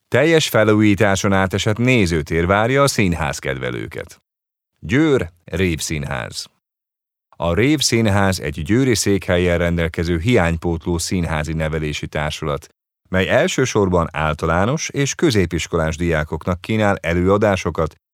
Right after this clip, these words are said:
a legkülönbözőbb, minden esetben a korosztályhoz választott témákról, problémákról. Mindezek mellett a Rév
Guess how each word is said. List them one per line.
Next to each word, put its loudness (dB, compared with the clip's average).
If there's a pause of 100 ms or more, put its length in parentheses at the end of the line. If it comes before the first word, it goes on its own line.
(160)
a -2
legkülönbözőbb, 2 (300)
minden 2
esetben 2
a -8
korosztályhoz 0
választott -2
témákról, -4 (220)
problémákról. -2 (300)
Mindezek 2
mellett 2
a 6
Rév 2